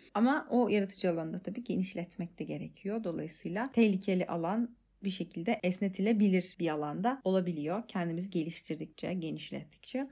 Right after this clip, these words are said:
Bu fikri görselleştirmek, <laughs> yani bu şekilde hani iç daire konfor alanı, onun dışı yaratıcı alan,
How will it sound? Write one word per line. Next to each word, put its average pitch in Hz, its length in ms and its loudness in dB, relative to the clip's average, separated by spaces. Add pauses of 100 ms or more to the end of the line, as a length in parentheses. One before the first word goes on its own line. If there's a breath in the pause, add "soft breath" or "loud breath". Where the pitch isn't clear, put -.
Bu 311 100 -2
fikri 302 380 0
görselleştirmek, 208 1200 6
<laughs> - 0 -
yani 196 380 4
bu 214 100 2
şekilde 190 420 0
hani 165 180 -2
iç - 280 -6
daire 185 340 6
konfor 180 420 2
alanı, 180 460 4 (280 loud breath)
onun 190 280 8
dışı 196 200 4
yaratıcı 185 440 6
alan, 180 300 4